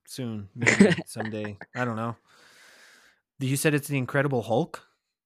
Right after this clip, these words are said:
Speaker 2: Yeah. Uh, not all of them do it, though.
Speaker 1: Wh-, so where did you get it?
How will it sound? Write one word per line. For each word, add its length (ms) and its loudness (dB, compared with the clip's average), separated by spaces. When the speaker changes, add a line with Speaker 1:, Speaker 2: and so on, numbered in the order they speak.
Speaker 2:
Yeah. 280 6
Uh, 360 4
not 340 4
all 200 6
of 100 2
them 180 0
do 140 0
it, 160 -4
though. 240 -8
Speaker 1:
Wh-, 200 -8
so 160 -2
where 160 4
did 180 0
you 140 0
get 200 -2
it? 200 -14